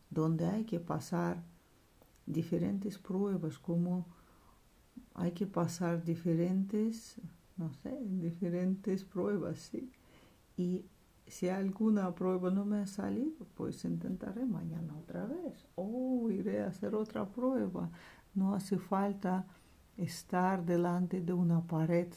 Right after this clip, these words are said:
eh, una puerta cerrada, ahí dando golpes. A veces hay que ir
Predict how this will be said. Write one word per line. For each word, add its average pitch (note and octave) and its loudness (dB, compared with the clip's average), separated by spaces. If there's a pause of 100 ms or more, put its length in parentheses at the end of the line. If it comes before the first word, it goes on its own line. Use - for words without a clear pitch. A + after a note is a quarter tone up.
eh, F3 2
una E3+ 2
puerta E3+ 4
cerrada, G#3+ 0 (440)
ahí E3+ 2
dando E3+ 2
golpes. G3+ -2
A G#3+ -2
veces B3 -4
hay D#3+ 2
que - -4
ir F#3 2